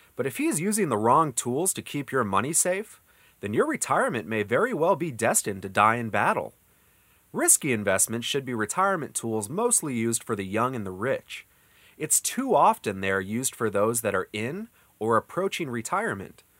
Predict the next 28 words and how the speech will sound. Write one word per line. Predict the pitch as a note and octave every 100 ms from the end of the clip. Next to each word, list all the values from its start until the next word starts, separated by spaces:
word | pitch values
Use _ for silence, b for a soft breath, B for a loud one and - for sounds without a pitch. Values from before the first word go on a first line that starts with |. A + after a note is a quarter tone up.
| b b b -
These | G3+ C#4+
are | D4+
people | - C3 A#2
that | A2
cannot | - C#3 D#3+ F3+
afford | - E3+ A3+ F3+
to |
lose | G#2+ G2 F#2+
their | - A2+
money. | F2 D#2 - - _ _ b b b b b b
Also, | B2 F3+ G3 A2 F#2+ A#2 b b b b
just | G#3 C4
because | C#4+ A#3 G3+ E3
your | C#3+
broker | A2 C#3+ -
tells | G#2+ - G#2+ A2+ C3
you | C#3
it's | D3+ -
safe | D#3+ E3 - - _ b b b A2+
doesn't | A2 D#3 E3+
make | A#2+ B2+ -
it | -
true. | - D3+ F#2 B1+ _ _ _ _ _ _ -
If | B2
there | G3 G3+
is | B2
no | G#2+ A#2 C3+
guarantee, | C3+ C3 A#2+ G#2+ A#2+ B2+ D#3